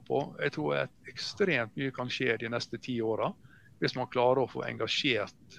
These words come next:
eh, privat næringsliv på en riktig måte. Og, eh, myndighetenes viktigste oppgave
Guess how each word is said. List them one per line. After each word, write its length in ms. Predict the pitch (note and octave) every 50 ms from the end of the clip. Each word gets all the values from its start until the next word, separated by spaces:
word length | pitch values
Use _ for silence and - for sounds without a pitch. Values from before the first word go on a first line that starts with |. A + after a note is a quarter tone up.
| - -
eh, 360 | B2+ B2 B2 B2 B2 B2+ B2+ -
privat 340 | - C3+ B2+ B2+ A#2+ A2+ -
næringsliv 600 | A#2+ A#2 A2+ A#2 A#2+ - - B2+ A#2 G#2 G#2 G2+ - - - - - - - - -
på 80 | C3+
en 80 | A#2 G#2+
riktig 380 | A2 B2+ - - - - - G2+
måte. 320 | G#2 G#2 - - - - - - - - - - - - - - - - - - -
Og, 240 | - C3 C3 C3 C3+
eh, 260 | C3+ C3+ C3+ C3+ C3+ C#3+ - -
myndighetenes 760 | D3+ D#3+ F3 F3+ F3+ D#3+ F#3+ F3+ - - B2 B2 - - -
viktigste 480 | D#3 D#3 - - - - C#3+ - - B2+
oppgave 640 | C3+ C3+ - - E3 D3 C3+ B2 D3+ G3 B3 -